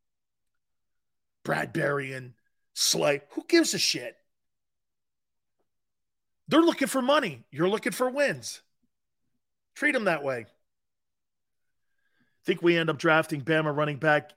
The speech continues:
Gibbs with the thirty-first. I'm gonna, I'm gonna get there here in a second. Guys are looking at this wrong. Look, it's a great organization to work for. They got a great environment. They got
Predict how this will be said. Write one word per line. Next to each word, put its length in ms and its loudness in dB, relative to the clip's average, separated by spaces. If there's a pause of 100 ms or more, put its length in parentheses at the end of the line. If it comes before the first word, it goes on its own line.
Gibbs 320 0
with 140 -8
the 60 -16
thirty-first. 640 0 (100)
I'm 80 2
gonna, 160 -4
I'm 80 -6
gonna 100 -2
get 240 0
there 220 4
here 200 2
in 80 -2
a 40 -10
second. 480 -2 (1900)
Guys 260 2
are 40 -2
looking 300 -4
at 140 -2
this 200 -4
wrong. 400 0 (1300)
Look, 340 6 (840)
it's 180 -6
a 20 -12
great 240 6
organization 760 0
to 40 -2
work 260 -4
for. 300 -10 (600)
They 80 -8
got 160 -4
a 40 -12
great 280 2
environment. 640 0 (400)
They 120 -4
got 300 -6